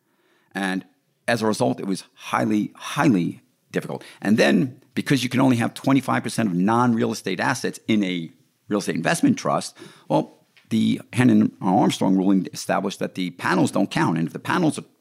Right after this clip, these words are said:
twenty-five percent or more of the cost of the project, which they were for many years, suddenly you can't qualify for a reit because of the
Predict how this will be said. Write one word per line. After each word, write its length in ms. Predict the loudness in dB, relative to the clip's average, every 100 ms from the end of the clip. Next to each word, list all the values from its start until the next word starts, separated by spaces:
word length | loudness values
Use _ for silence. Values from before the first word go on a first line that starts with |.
| _
twenty-five 380 | -2 -2 0 -4
percent 200 | -4 -6
or 40 | -4
more 200 | -2 -2
of 60 |
the 60 | -4
cost 260 | -4 -4
of 60 | -6
the 80 | -6
project, 440 | 0 0 0 -6
which 160 | -8 -4
they 100 | -4
were 200 | 0 -2
for 100 | -4
many 160 | -6
years, 400 | -6 -4 -4 -6 -12 -20 -20 -20 -20 -20 _ _ _
suddenly 380 | -2 4 4 4
you 120 | 2
can't 500 | 0 0 0 -6 _
qualify 560 | -2 0 0 0 -4 -4
for 340 | -6 -6 -4
a 60 | -4
reit 380 | -2 -2 -6 -16
because 240 | -10 -8
of 100 | -10
the 120 | -12